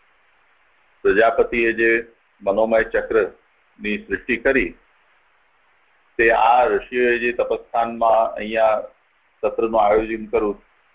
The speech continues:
ત્યાં એ મનોમય ચક્ર છે એ શીર્ણ થયું. એટલે ત્યાં એ લોકો વિરક્ત થઈ અને ભગવત ચિંતનમાં લાગી ગયા.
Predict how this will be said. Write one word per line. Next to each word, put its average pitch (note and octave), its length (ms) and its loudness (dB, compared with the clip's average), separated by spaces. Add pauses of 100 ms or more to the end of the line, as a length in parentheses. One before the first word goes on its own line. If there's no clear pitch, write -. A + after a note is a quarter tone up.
(100)
ત્યાં A#2 320 2 (720)
એ A2 180 2
મનોમય G#2+ 500 2
ચક્ર - 360 -4
છે G#2+ 140 -8
એ G2+ 100 2
શીર્ણ A#2+ 400 -2
થયું. F2 400 0 (2250)
એટલે - 140 -2
ત્યાં C#3+ 260 2
એ C3 40 4
લોકો B2+ 220 2
વિરક્ત A2+ 340 0
થઈ A2+ 280 -2
અને A2+ 300 -2
ભગવત G2+ 460 -2
ચિંતનમાં G2+ 440 -2
લાગી F#2+ 320 0
ગયા. E2+ 320 -2